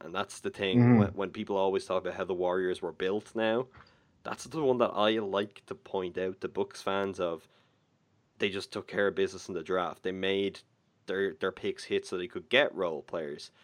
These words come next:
Speaker 1: That's how they could build a roster that was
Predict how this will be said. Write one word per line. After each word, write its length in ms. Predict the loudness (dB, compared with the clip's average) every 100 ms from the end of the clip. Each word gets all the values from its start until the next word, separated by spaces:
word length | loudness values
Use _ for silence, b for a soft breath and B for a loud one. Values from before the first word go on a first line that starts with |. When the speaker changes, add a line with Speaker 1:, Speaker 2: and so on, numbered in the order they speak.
| b b
Speaker 1:
That's 200 | -6 -6
how 200 | 0 2
they 120 | 2 0
could 280 | -4 -4
build 280 | 2 4 6
a 60 | 4
roster 680 | 2 0 -2 -2 0 -2 -6 b b _ -4
that 240 | -2 -2
was 500 | -4 -4 -4 -10 -14